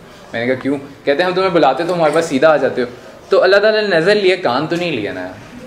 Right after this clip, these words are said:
मतलब आपकी आवाज़ सुन के, question आपसे इसीलिए कराया था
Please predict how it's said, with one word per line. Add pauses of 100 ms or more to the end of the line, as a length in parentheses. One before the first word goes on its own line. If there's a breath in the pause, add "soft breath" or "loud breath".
(160)
मतलब
आपकी
आवाज़
सुन
के,
question
आपसे
इसीलिए
कराया
था